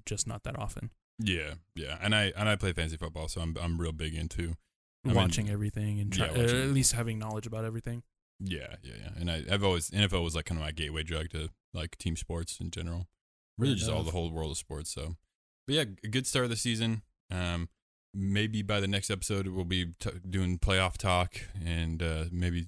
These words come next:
Speaker 2: Super Bowl preview, uh, potentially, 'cause I don't think we're gonna record again till, till Jan, which is right before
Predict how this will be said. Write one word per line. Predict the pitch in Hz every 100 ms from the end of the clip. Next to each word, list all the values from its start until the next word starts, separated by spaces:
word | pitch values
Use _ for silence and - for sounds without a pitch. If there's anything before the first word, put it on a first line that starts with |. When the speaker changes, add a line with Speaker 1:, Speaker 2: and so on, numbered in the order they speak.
| 95 -
Speaker 2:
Super | - 95
Bowl | 85 87 85 85 - _ _
preview, | - 90 80 82 78 80 _ -
uh, | 82 78
potentially, | - - 80 82 78 80 - -
'cause | 80 80 -
I |
don't | 85
think | 80
we're | 76
gonna | 73
record | - 80
again | 78 82
till, | - 85 85 _ _ _ _ -
till | 95
Jan, | 95 101 135 143 80 -
which | 90 87
is |
right | 87 87
before | 92 - 117 135 110